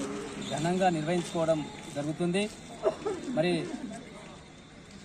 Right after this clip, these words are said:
మన కేసీఆర్ గారు పది సంవత్సరాల పరిపాలనలో ప్రజలు ఏ విధంగా ఉన్నారో ప్రజలు అర్థం చేసుకొని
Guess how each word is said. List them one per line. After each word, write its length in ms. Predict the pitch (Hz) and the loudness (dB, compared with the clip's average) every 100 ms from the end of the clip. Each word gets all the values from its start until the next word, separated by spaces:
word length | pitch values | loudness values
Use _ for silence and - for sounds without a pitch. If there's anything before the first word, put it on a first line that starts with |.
| - - - - - - - - - - - - - - 254 - - 269 - - - - - - | -18 -18 -18 -18 -18 -18 -18 -18 -18 -18 -18 -18 -18 -18 -18 -18 -18 -18 -14 -16 -16 -18 -16 -12
మన 120 | 147 143 120 - - - - - - - - | -8 -6 -6 -10 -18 -18 -18 -18 -16 -12 -4
కేసీఆర్ 400 | 160 196 185 175 | 0 6 8 10
గారు 200 | 170 185 185 - - - | 10 8 2 -6 -14 -4
పది 180 | 151 160 156 | -2 0 2
సంవత్సరాల 460 | 160 170 180 180 - | 2 4 6 4 4
పరిపాలనలో 600 | 143 156 180 180 175 180 208 - - - - - - - - - - - - | -2 6 8 8 6 8 6 4 -10 -14 -16 -18 -18 -18 -18 -16 -16 -2 4
ప్రజలు 380 | 156 185 202 165 190 - - - - - - - - 143 | 8 10 10 8 4 -4 -18 -18 -18 -18 -16 -12 -4 0
ఏ 60 | 185 | 4
విధంగా 280 | 202 202 208 185 | 6 8 8 6
ఉన్నారో 340 | 180 190 190 180 160 | 6 6 8 6 6
ప్రజలు 300 | 160 185 175 147 - - - - 214 - - - - - - - - | 6 6 4 0 -6 -8 -8 -10 -10 -10 -12 -12 -12 -10 -10 -6 -4
అర్థం 200 | 143 190 190 | 4 6 8
చేసుకొని 440 | 196 - 202 196 | 6 6 6 6